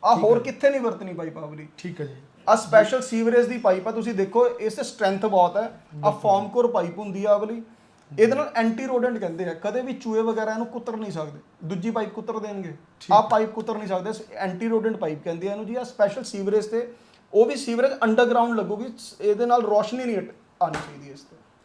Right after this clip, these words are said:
Speaker 2: ਠੀਕ ਹੈ।
Speaker 1: ਆਹ ਸਾਡੀ ਜ਼ਰੂਰੀ ਹੁੰਦੀ ਆ, ਅਸੀਂ ਹਰ ਇੱਕ ਨੂੰ ਆਹ ਚੀਜ਼ ਗਾਈਡ ਕਰਦੇ ਹਾਂ।
Speaker 2: ਵੀ ਇਹ 'ਤੇ ਰੋਸ਼ਨੀ ਨਾ ਪਵੇ, ਨਹੀਂ
Speaker 1: ਰੋਸ਼ਨੀ
Speaker 2: ਪਰੇ
Speaker 1: ਨਾ
Speaker 2: ਹੁੰਦੀ
Speaker 1: ਹੋਵੇ।
Speaker 2: ਕੁਛ ਨਹੀਂ।
Speaker 1: ਹਾਂਜੀ, ਹਾਂਜੀ।
Speaker 2: ਤੁਸੀਂ ਇਹ ਵੀ ਦੱਸ ਦਿਓ ਵੀ ਚਾਹੇ ਟਰੱਕ ਲੰਘ ਜੇ ਉੱਤੋਂ ਦੀ।
Speaker 1: ਕੁਛ ਨਹੀਂ ਹੁੰਦਾ ਜੀ।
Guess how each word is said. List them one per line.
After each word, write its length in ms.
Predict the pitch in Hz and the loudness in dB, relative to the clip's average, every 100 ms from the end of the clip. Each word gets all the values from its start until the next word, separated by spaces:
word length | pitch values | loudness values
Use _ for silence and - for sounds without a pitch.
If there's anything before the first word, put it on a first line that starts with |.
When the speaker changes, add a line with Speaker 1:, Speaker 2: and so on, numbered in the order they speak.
| _ | _
Speaker 2:
ਠੀਕ 260 | - 175 208 | -8 -6 0
ਹੈ। 40 | |
Speaker 1:
ਆਹ 80 | 214 | 2
ਸਾਡੀ 280 | 214 208 226 | 4 2 2
ਜ਼ਰੂਰੀ 340 | 190 202 220 | -2 -2 -2
ਹੁੰਦੀ 140 | 202 190 | 0 -2
ਆ, 40 | |
ਅਸੀਂ 140 | 196 | 0
ਹਰ 60 | 214 | -2
ਇੱਕ 140 | 220 | -2
ਨੂੰ 140 | 233 226 | -2 -2
ਆਹ 60 | |
ਚੀਜ਼ 160 | 208 202 | -2 0
ਗਾਈਡ 280 | 180 165 156 | 0 0 -4
ਕਰਦੇ 260 | 143 - | -8 -12
ਹਾਂ। 80 | - - 170 | -20 -18 -8
Speaker 2:
ਵੀ 140 | 180 | -4
ਇਹ 60 | 190 | 0
'ਤੇ 100 | 226 | 2
ਰੋਸ਼ਨੀ 300 | 196 190 214 | 2 0 -2
ਨਾ 120 | 214 | -2
ਪਵੇ, 260 | 190 196 | -2 -2
ਨਹੀਂ 80 | 214 | 2
Speaker 1:
ਰੋਸ਼ਨੀ 260 | 185 190 202 | 6 6 6
Speaker 2:
ਪਰੇ 120 | 226 | 4
Speaker 1:
ਨਾ 80 | 233 | 4
Speaker 2:
ਹੁੰਦੀ 140 | - | 4
Speaker 1:
ਹੋਵੇ। 140 | 196 202 | 0 -2
Speaker 2:
ਕੁਛ 200 | 190 160 | -4 -6
ਨਹੀਂ। 160 | 147 - | -8 2
Speaker 1:
ਹਾਂਜੀ, 280 | 185 180 190 | 2 2 0
ਹਾਂਜੀ। 180 | 156 165 | 0 0
Speaker 2:
ਤੁਸੀਂ 160 | 226 | 0
ਇਹ 60 | 247 | 2
ਵੀ 80 | 240 | 6
ਦੱਸ 180 | 240 | 6
ਦਿਓ 80 | 254 | 6
ਵੀ 60 | 262 | -2
ਚਾਹੇ 240 | 240 226 | 2 4
ਟਰੱਕ 280 | 240 208 220 | 4 0 2
ਲੰਘ 200 | 214 196 | 2 4
ਜੇ 100 | 226 | 2
ਉੱਤੋਂ 220 | 233 233 | 0 0
ਦੀ। 160 | 226 233 | -2 0
Speaker 1:
ਕੁਛ 180 | 208 233 | 0 0
ਨਹੀਂ 140 | 226 | -2
ਹੁੰਦਾ 180 | 196 | -2
ਜੀ। 120 | 185 | -4